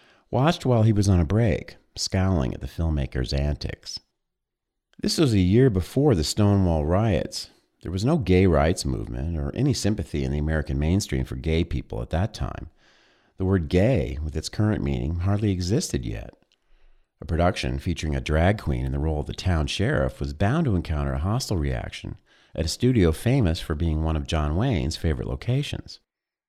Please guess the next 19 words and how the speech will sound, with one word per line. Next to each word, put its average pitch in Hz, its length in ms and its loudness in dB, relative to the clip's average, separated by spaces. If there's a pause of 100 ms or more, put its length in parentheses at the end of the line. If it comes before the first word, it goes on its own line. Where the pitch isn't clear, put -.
The 127 160 2
evidence 151 380 2
is 92 140 0
unclear 101 540 4
on 80 180 2
whether 82 240 2
they 76 160 -2
were 71 160 -2
ordered 143 380 2
to - 100 -2
leave 110 500 2
or - 160 -2
if - 140 -6
Warhol 95 440 4
just 82 260 -4
decided 69 360 -4
he'd 71 140 -6
had 71 200 -4
enough, 73 600 -4